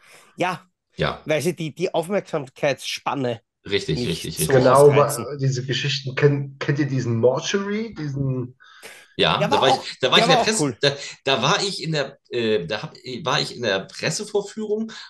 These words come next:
Speaker 2: und zwar war das da, die letzte Vorführung, nee, Quatsch, war nicht die Pressevorführung, da waren wir im Kino, ähm,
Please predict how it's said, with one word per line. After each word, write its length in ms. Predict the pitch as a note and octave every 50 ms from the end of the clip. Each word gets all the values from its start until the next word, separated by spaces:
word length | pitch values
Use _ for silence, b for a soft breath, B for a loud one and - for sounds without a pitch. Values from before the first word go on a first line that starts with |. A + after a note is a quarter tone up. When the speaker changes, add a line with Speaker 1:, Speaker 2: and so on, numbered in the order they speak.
| B
Speaker 2:
und 160 | - B2 A2+
zwar 200 | - - C3+ C3+
war 60 | C3+ C3+
das 200 | C3 B2 - -
da, 160 | A2 G2+ -
die 200 | - - - G#2+
letzte 360 | G2+ - G3 - - - F3+
Vorführung, 580 | - - E3 E3+ E3 - - D#3 D3+ D#3+ - -
nee, 200 | - - D#3 C#3+
Quatsch, 200 | - D3 D3 -
war 80 | C#3+ D3+
nicht 140 | C#3+ B2+
die 40 | C3+
Pressevorführung, 640 | - D#3+ G#3+ A3+ F3+ B2+ A#2 A2 A2 B2 E3 G#3 B B B B B B -
da 100 | A2 A2
waren 180 | C3 E3 D#3+
wir 100 | D3 C3
im 120 | A#2 A#2 A2+
Kino, 500 | - - C#3+ E3 G#3+ C4+ D#4 - - _ _ _ _ _ B B B B B B B -
ähm, 640 | G#2+ B2 B2+ A#2+ A#2+ A#2 A#2 A2+ G#2+ G#2 G#2 -